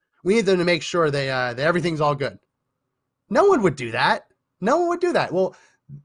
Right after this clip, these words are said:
the vaccine pax-, passport system isn't all that different. It's demanding you hand over confidential medical history. And, and what of, what of the people with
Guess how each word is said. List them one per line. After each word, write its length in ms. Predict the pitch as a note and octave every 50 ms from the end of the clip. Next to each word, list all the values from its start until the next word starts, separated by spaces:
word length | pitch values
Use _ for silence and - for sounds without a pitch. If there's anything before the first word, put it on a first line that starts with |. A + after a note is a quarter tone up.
| _ _
the 120 | - D3 E3
vaccine 440 | E3 A3 F#4 F#4 - - B3 G#3+ -
pax-, 360 | F3+ G#3 A#3 A#3 - - - _ _
passport 340 | - G3+ A3 G#3 - F#3+ F3
system 480 | - A#3 A#3 - - - E3 D#3+ D3 - _ _ _ _ _ _
isn't 280 | G3 A#3+ G3 G#3 A3+ G#3
all 280 | - F3 F#3+ G#3+ G#3+ F#3
that 240 | G#3 G#3 G3+ -
different. 400 | - A#3+ B3+ - - E3 A#2 G#2
It's 140 | A#2+ B2+ -
demanding 500 | - E3+ E3 D#3+ F3+ G3+ A3+ G3 G3 F3
you 80 | E3+ D#3+
hand 260 | B2+ F3 F3 F3+ D#3+
over 320 | D3+ D3 C#3+ D#3 D#3+ D#3 - _ _ _ _ _ _ _ _
confidential 640 | - F3 F#3 G#3+ G#3+ F#3+ C#3+ B2 A#2+ - - F#3 F#3+
medical 560 | E3 A#2+ A2 G#2+ B2+ - C#3+ D3+ F3 - _ _ _ _ _ _
history. 420 | - B3+ - - - G#3 C#3 - _ _ _ _ _ _ _ _ _ _ _ _ _ _ _ _ _ _ _ _ _ _ _ _ _ _ _ _ _ _ _ _ _ _ _
And, 180 | F3+ F#3+ G3 F#3 E3+
and 220 | F#3 F3 D#3 D3+
what 180 | F3 A3+ B3+ -
of, 580 | - A3+ C#4 C#4+ G3 B2+ G#2 - - _ _ _ _ _ _ _ _ _ _ _ _ _ _
what 280 | C3 C#3+ F#3 A#3 -
of 300 | - F#3 B3 C4+ G3+ D3+
the 60 | D3+ D3+
people 300 | D3+ F3+ F#3+ F#3 E3+ E3
with 240 | E3 D3+ D3 -